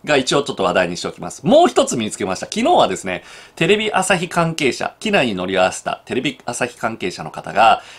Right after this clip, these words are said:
えー、テレビに出られて証言をいろいろされています。うん。まあ、たまたま乗っていたのかもしれません。えー、そしてもう一つですね、これ日刊現代。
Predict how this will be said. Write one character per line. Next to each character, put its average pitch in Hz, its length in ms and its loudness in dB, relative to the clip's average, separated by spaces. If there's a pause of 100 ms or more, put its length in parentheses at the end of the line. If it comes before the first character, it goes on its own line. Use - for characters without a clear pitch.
え 110 120 -2
ー、 - 60 -6
テ 123 80 0
レ 113 60 0
ビ 92 80 -6
に 87 60 -8
出 82 80 -6
ら 90 100 -2
れ 85 80 -6
て 87 100 -4
証 110 200 0
言 95 180 -4
を 80 60 -10
い 82 60 -12
ろ 85 100 -6
い - 20 -8
ろ 82 80 -10
さ - 140 -8
れ 78 80 -8
て 82 100 -18
い 82 60 -14
ま 80 100 -14
す。 - 180 -18 (140)
う - 60 -14
ん。 80 140 -16 (600)
ま 143 80 -6
あ、 143 40 -2
た 147 140 2
ま 151 80 2
た 147 120 2
ま 131 220 2
乗 107 160 -4
っ - 60 -10
て 95 380 -4
い 101 80 -14
た 78 140 -12
の - 80 -14
か 143 160 -6
も 113 80 -4
し - 120 -12
れ 78 60 -12
ま 78 120 -16
せ - 140 -16
ん。 80 80 -20 (640)
え 143 160 2
ー、 139 40 2
そ 185 120 0
し 175 60 -4
て 156 80 2
も 196 160 4
う - 20 2
一 202 140 -2
つ - 100 -4
で 104 60 0
す - 100 -8
ね、 85 200 -12 (140)
こ 123 100 -8
れ 117 60 -6
日 135 260 -2
刊 226 240 0
現 202 240 0
代。 87 180 -2